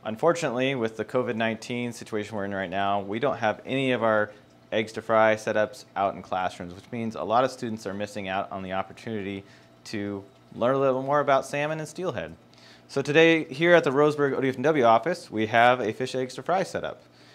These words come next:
And this fish eggs to fry setup, we already have hatched out Alvin, which we brought these, uh, fish here a few weeks ago, but they hatched out pretty quickly, and we'll show you some video of that as well.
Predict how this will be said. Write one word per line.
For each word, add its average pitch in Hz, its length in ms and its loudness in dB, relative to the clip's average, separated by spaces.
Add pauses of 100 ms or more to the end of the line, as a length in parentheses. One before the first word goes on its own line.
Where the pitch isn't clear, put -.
(200)
And 113 100 -2
this 117 120 -8
fish 151 200 -4
eggs 143 140 0
to 135 80 -4
fry 135 240 8
setup, 131 380 2
we 135 180 4
already 123 220 6
have 143 440 2 (220)
hatched - 460 0
out 143 340 2
Alvin, 113 480 -2 (360)
which 113 160 -8
we 117 80 -6
brought 123 260 4
these, - 380 -10 (100)
uh, 110 280 2
fish - 340 -8
here 117 340 -4
a - 60 -14
few 208 180 -8
weeks 175 240 -2
ago, 156 320 -2 (400)
but 110 100 -10
they 120 120 0
hatched 123 260 2
out 127 140 0
pretty 120 180 -6
quickly, 117 420 -8
and 104 80 -8
we'll 107 80 -6
show - 140 -10
you 113 100 -6
some 104 160 -12
video 104 280 -4
of 92 80 -8
that 98 180 -2
as 95 140 -12
well. 98 320 -2